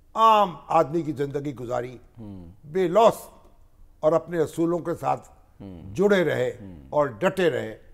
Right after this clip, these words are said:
Speaker 1: और उन्नीस सौ अट्ठावन का जो मार्शल लॉ है,
Speaker 2: हम्म।
Speaker 1: उससे चंद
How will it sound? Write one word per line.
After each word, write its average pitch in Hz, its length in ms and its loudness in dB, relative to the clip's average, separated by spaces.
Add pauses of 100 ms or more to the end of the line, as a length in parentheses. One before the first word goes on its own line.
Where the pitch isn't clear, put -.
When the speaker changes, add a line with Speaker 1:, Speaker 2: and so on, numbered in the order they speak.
(640)
Speaker 1:
और 151 460 0 (460)
उन्नीस 190 360 -10
सौ 175 80 -8
अट्ठावन 160 460 -4
का 170 120 -6
जो 135 120 -6
मार्शल 131 380 -8
लॉ 120 120 -10
है, 107 280 -10
Speaker 2:
हम्म। 92 240 -14 (480)
Speaker 1:
उससे 180 460 -6
चंद 190 260 -2